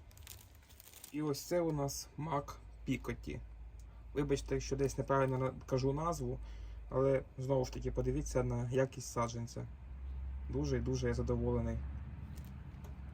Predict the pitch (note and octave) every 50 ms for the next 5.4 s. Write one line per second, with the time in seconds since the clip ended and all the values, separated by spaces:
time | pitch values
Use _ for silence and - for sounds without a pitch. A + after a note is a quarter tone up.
0 | - - - - C2+ - - A#2 - - - - G#2+ - - - - - - -
1 | - - - - - - - - - - - - - - - - - - - -
2 | - - - - - - - - - - - - - - - - - - - -
3 | - - - - - - - - - - - - - - - - - - - -
4 | - - - - - - - - - - C3 C3 D3 E3 E3+ D#3 - - D#3+ C#3+
5 | C3 C3+ C3+ C3 B2 - C3+